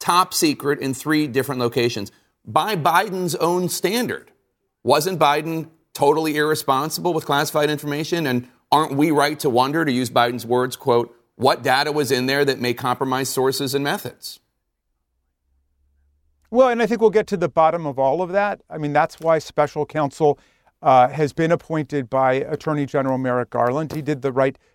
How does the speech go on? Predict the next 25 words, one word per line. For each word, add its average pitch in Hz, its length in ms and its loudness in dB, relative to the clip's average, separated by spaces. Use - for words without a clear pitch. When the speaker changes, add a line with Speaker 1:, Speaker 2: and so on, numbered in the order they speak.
Speaker 2:
thing 131 260 2
there 123 240 2
to - 240 -4
look 147 280 2
into 123 380 0
it. 160 180 6
Um, 139 320 4
you 208 80 0
know, 170 160 6
I'm 185 180 -2
hoping 185 360 0
that 160 120 0
we 170 120 -6
will 147 140 -2
keep - 320 -8
a 156 160 -6
sense 143 320 -4
of 135 100 -10
symmetry 165 640 -2
about 139 300 2
our 143 140 -2
analysis 135 560 -6
of 117 100 -14
these 131 140 -6
situations 147 560 2